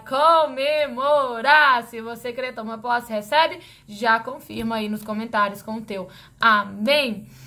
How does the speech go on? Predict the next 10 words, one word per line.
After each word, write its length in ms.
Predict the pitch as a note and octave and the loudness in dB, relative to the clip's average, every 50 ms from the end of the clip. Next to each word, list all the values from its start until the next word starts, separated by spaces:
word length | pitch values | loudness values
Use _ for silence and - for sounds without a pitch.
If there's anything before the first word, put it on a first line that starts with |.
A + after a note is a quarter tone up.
| - - - | -18 -6 2
Amém, 420 | - C4+ C4 B3+ C4+ C#4+ C#4+ C4+ | 2 4 4 4 0 -2 -2 -2
queridos? 180 | - C4+ A#3+ A#3 | -4 -6 -4 -2
Eu 100 | C4 C4 | -2 0
quero 180 | D#4 D4 D4 | 2 2 2
orar, 180 | C#4 C4 B3+ B3 - - C4+ - - | 4 4 2 0 0 -4 -10 -6 -2
eu 140 | - B3+ C4 | -2 -2 0
quero 260 | C4 D4 C4+ C4+ C4 | 0 0 0 0 0
neste 440 | A#3+ A#3+ B3 B3 C4 C#4 C#4 - C#4+ | -2 -4 -2 -2 -2 -2 -2 -4 -8
momento 400 | B3 B3 B3 A#3 A3+ A3+ A#3 A3+ | -6 -4 -4 -4 -4 -6 -6 -4
agradecer, 800 | B3 B3 A3 A#3+ A#3 A3+ G#3+ A3 A3 - - - A3 A3+ A#3+ A#3 | -6 -4 -2 -2 -2 -2 -2 -6 -10 -10 -10 -8 -6 -6 -6 -6